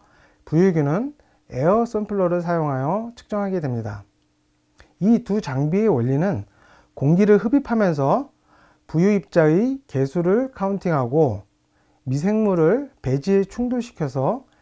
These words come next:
배양한 결과를 측정하는 원리를 가지고 있습니다. 낙하균은 구십 밀리 플레이트를, 배지를 사용하며 약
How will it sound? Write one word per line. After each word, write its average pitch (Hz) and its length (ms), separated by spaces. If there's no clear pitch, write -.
배양한 185 460
결과를 147 640
측정하는 233 500
원리를 147 460
가지고 165 420
있습니다. 107 500
낙하균은 170 840
구십 156 280
밀리 208 540
플레이트를, 233 880
배지를 180 420
사용하며 143 720
약 143 340